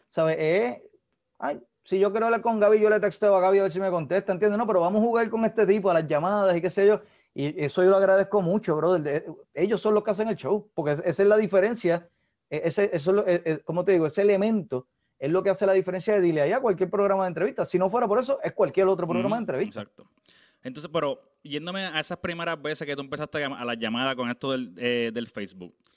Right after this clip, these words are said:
Speaker 1: Ujú.
Speaker 2: ¿cómo, cómo es ese proceso de preparación para hacer un live?
Speaker 1: Ajá.
Speaker 2: Que si, pues, por lo menos un entrevistado, tú tienes un par de preguntas ready, si nadie llama, tú te-, tienes una conversación.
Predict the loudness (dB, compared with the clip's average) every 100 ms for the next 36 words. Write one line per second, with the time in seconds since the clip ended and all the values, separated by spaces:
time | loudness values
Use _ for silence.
0 | _ -14 -10 -8 -8 -10 -10 -12 -12 -10
1 | -8 -6 -8 -8 -8 -8 -8 -10 -8 -6
2 | -6 -6 -6 -6 -6 -8 -6 -6 -6 -8
3 | -8 -8 -6 -6 -6 -10 _ _ _ _
4 | _ -14 -14 -14 _ -4 -2 -2 -4 -4
5 | -4 -6 -10 -10 -10 -10 _ _ -20 -20
6 | -10 -6 -4 -4 -6 -10 -8 -6 -6 -6
7 | -6 -6 -6 -10 -14 -10 -10 -8 -6 -4
8 | -6 -6 -8 -6 -8 -8 -6 -6 -6 -8
9 | -12 -12 -12 -12 -14 -14 -14 -14 -14 -14
10 | -14 -14